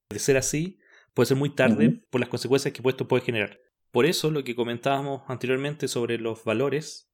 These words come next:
Speaker 1: de responsabilidad, de transparencia, de justicia o equidad, son tan relevantes en el mundo de machine learning y de inteligencia artificial, porque sin esto no podríamos llamar a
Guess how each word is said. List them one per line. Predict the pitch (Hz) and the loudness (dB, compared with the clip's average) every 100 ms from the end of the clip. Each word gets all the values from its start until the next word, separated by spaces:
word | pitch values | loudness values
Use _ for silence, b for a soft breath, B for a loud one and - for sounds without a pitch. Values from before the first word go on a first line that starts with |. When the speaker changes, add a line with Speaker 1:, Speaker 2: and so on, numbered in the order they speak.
| - | -14
Speaker 1:
de | 110 110 107 107 104 | -4 0 0 0 -2
responsabilidad, | 113 113 117 107 107 107 107 107 135 151 b b b - | -4 -6 -4 -2 -2 0 0 0 -2 -8 b b b -8
de | 113 113 | -2 -2
transparencia, | 120 120 - 110 120 143 - 151 156 - - | -2 -6 -4 -2 -2 -4 -4 -2 -4 -6 -14
de | 113 117 113 113 | -4 -2 0 -2
justicia | - - 151 - 147 | -6 -4 -2 0 0
o | 131 | 0
equidad, | 123 110 113 175 - _ _ - | 0 0 0 -2 -8 _ _ -8
son | - 131 131 | -4 -2 0
tan | 147 156 | 0 0
relevantes | 160 156 147 151 - 135 - - - | 0 -2 -2 -6 -6 -8 -10 -16 -8
en | 120 120 120 120 | -4 -2 -2 -4
el | 120 | -6
mundo | 127 135 127 | -4 2 4
de | 127 | 4
machine | 123 - 127 | 0 -2 0
learning | 131 135 131 | 0 -2 -2
y | |
de | 120 | -2
inteligencia | 113 120 - 123 | -4 -4 -4 -4
artificial, | 120 117 - 117 | -6 -10 -6 -6
porque | - - 117 | -6 -10 -6
sin | 135 | -4
esto | 143 156 - 180 - - | -4 -6 -8 -10 -10 -8
no | 120 135 | -2 0
podríamos | 135 135 135 147 151 156 - - - - | 2 4 4 2 0 -2 -4 -8 -10 -14
llamar | - 120 127 131 | -4 -2 0 0
a | 127 120 113 | 0 0 -4